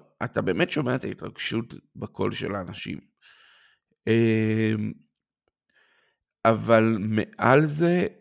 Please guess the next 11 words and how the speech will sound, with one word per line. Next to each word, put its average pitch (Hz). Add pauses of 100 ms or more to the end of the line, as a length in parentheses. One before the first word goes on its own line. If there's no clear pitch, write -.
(140)
זה 104
בעיקר 131 (1300)
המגוון 113 (300)
של 98
האנשים 107
שהולכים 110
לטוס. - (1160)
החל 127
ממשפחות 120
עם 113
ילדים, 123